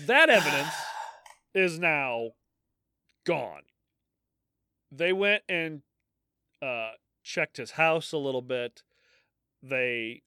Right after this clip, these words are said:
Speaker 1: found a roll of the same type of speaker wire used on, um, Van Zanten at his home.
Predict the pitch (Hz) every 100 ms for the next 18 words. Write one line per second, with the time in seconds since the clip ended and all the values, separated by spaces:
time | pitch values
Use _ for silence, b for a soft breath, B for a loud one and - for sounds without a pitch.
0 | _ _ _ _ _ _ - 165 240 254
1 | 185 170 240 202 156 175 - 139 131 -
2 | - 185 220 240 - 220 233 170 - -
3 | 233 294 185 143 113 95 90 123 180 _
4 | _ 123 143 147 147 143 135 - 135 127
5 | 123 117 110 113 110 _ 120 110 101 101
6 | 101 _ 110 123 123 156 269 208 202 226
7 | _ _ _ _ _ _ _ - 220 202
8 | 208 - 226 240